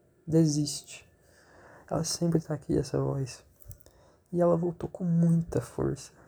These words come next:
<laughs> com muita força. E ela me consome cada dia mais, cada dia mais. E não importa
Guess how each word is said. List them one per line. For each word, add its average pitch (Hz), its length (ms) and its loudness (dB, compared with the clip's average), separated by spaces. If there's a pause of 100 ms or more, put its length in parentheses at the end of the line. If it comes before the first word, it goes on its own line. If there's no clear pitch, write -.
<laughs> - 160 -4 (300)
com 165 60 8
muita 160 300 6
força. - 460 -4
E - 20 -6
ela 170 120 -4
me 165 100 -2
consome 160 460 -4
cada 147 260 0
dia 147 180 -2
mais, 135 480 -4 (680)
cada 156 260 -4
dia 147 200 -4
mais. 143 420 -2
E 151 160 -2 (880)
não 165 140 0
importa 156 1000 4